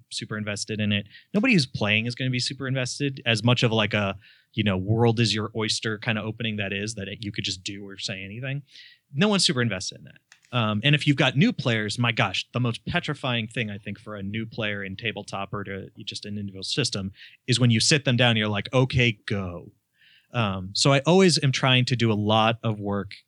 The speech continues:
for that first, like, hour or two game session to craft something that is gonna be fun, that is gonna be exciting, that's gonna set a tone for the type of game that I think we're gonna have,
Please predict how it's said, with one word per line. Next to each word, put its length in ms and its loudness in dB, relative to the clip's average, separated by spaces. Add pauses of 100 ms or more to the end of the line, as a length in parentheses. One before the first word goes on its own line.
(280)
for 120 -6
that 200 -6
first, 460 -2
like, 260 -6 (120)
hour 300 2
or 60 -4
two 180 -6
game 240 -6
session 540 -8 (300)
to 120 -2
craft 400 0
something 260 0
that 160 -2
is 100 -6
gonna 120 -8
be 80 -8
fun, 320 2
that 120 0
is 80 -8
gonna 120 -10
be 80 -10
exciting, 400 0
that's 140 -8
gonna 180 -6
set 240 -2
a 80 -10
tone 520 6 (260)
for 100 -6
the 80 -2
type 240 2
of 100 -4
game 240 -2
that 140 -2
I 60 -4
think 220 -10
we're 120 -8
gonna 160 -4
have, 400 -4